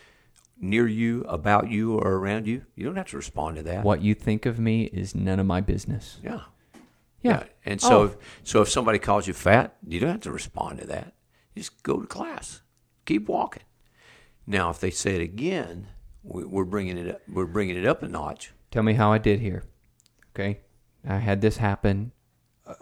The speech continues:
Speaker 2: a bunch. A-, and it happens more in middle school, I feel like. High school, you kinda find your thing. You're younger, a little bit nicer. Middle school, we start to say, "Who am I? And let me push the boundaries a little bit." And, and the person calling the other person fat is not necessarily bad,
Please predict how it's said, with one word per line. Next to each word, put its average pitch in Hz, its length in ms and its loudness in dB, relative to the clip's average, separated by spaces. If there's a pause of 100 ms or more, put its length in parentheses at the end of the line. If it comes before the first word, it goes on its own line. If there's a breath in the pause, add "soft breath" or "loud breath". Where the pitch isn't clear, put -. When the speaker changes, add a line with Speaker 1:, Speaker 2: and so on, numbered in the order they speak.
Speaker 2:
a 123 40 4
bunch. 107 640 0 (480)
A-, 131 200 -6
and 160 100 2
it 151 100 -2
happens 214 420 0
more 185 200 4
in 117 100 8
middle 113 220 8
school, 98 280 0
I 101 60 2
feel 101 220 -2
like. - 100 -8
High 170 160 2
school, 175 260 6
you 139 120 2
kinda 123 240 2
find 127 260 4
your 113 80 4
thing. 120 400 2 (320 loud breath)
You're 110 140 6
younger, 120 480 4
a - 20 4
little 113 160 4
bit 104 160 2
nicer. 113 300 0
Middle 220 240 0
school, 196 260 2
we 156 100 4
start 156 300 -2
to 135 80 -4
say, - 200 -6
"Who 208 220 2
am 196 200 0
I? - 280 -4
And 156 120 -2
let 226 100 0
me 285 100 -2
push - 240 0
the - 80 -2
boundaries 143 460 2
a 107 60 2
little 104 200 2
bit." - 360 -6 (520 soft breath)
And, 160 200 2 (200)
and 175 140 2
the 165 60 4
person 220 420 2
calling 170 360 2
the 143 160 4
other 143 120 4
person 135 380 2
fat 104 560 0 (720)
is 143 120 -2
not 160 200 0
necessarily 135 600 4
bad, 120 600 0